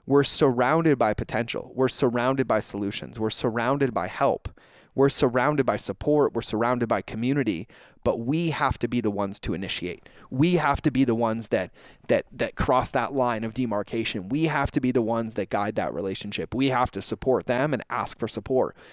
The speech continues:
We have to be crystal clear on what our strengths are. And then we have to be clear on what challenges we have or what we need solved so that we can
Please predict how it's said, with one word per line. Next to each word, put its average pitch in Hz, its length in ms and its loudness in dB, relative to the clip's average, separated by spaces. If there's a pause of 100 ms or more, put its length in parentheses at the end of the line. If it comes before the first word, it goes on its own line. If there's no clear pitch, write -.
(180)
We 139 120 4
have 147 140 4
to 156 80 2
be 131 120 2
crystal - 380 2
clear 139 460 0 (420)
on 135 120 2
what 127 140 6
our 113 120 4
strengths 147 420 -2
are. 60 240 -8 (360)
And 127 160 0
then 127 140 2
we 127 100 2
have 117 240 0
to 127 80 2
be 117 120 -2
clear 156 540 2
on 117 180 -4
what 110 140 -2
challenges 120 580 -2
we 110 120 -6
have 90 320 -4
or 113 120 0
what 107 220 2
we 123 80 -4
need 113 240 -6
solved 110 440 2
so - 120 0
that - 140 2
we 127 80 0
can 127 160 -6